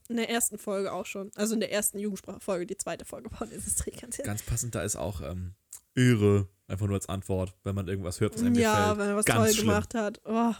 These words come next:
Speaker 1: pfui Deibel.
Speaker 2: Pass auf. Einwrappen.
Speaker 1: Etwas einpacken, eintüten,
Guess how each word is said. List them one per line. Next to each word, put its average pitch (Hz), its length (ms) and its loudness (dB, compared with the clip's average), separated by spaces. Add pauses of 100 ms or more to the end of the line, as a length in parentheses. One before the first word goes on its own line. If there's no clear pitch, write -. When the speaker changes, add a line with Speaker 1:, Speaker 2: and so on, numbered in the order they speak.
(100)
Speaker 1:
pfui 269 180 0
Deibel. 196 460 -2 (840)
Speaker 2:
Pass - 160 -10
auf. 113 240 -6 (1000)
Einwrappen. 110 880 2 (840)
Speaker 1:
Etwas 214 340 -6
einpacken, 294 720 -6
eintüten, 269 760 -4